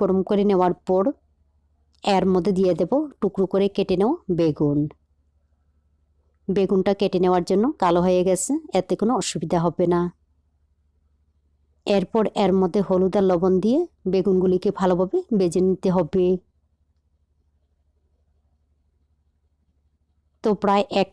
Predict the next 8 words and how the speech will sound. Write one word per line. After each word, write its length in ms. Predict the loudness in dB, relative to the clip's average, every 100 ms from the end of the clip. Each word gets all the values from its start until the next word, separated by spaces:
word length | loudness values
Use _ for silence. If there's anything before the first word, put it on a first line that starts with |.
| -4
থেকে 160 | -2 0
দেড় 160 | 0 2
মিনিট 200 | 2 0 0
সময় 260 | 0 2 2
নিয়ে 140 | 2 0 -4 _ _ _ _
বেগুনগুলিকে 680 | -2 0 0 2 2 0 0 0
ভেজে 220 | 0 0
নেওয়ার 220 | 2 2